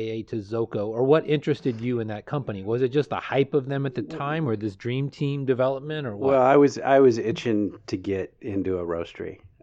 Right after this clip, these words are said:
Speaker 2: I mean, after, um,
Speaker 1: Hmm.
Speaker 2: after working at S C A, which I loved, but it's, you're not really, you're not really, you know, in coffee. You're in the association industry.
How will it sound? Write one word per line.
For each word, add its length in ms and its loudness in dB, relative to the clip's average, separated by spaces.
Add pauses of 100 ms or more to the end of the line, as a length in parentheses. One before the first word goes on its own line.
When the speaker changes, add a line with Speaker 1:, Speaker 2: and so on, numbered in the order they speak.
Speaker 2:
I 120 -2
mean, 140 0
after, 560 2
um, 220 -8
Speaker 1:
Hmm. 280 -2 (440)
Speaker 2:
after 420 2 (100)
working 380 0
at 120 0
S 160 0
C 140 2
A, 80 2
which 220 -2
I 80 -2
loved, 500 -2 (140)
but 280 -4 (220)
it's, 480 -10
you're 120 4
not 220 4
really, 300 4 (280)
you're 120 0
not 140 0
really, 460 -2 (360)
you 120 -2
know, 140 -6
in 200 2
coffee. 460 0
You're 280 2
in 120 2
the 140 -2
association 920 -6 (140)
industry. 560 -12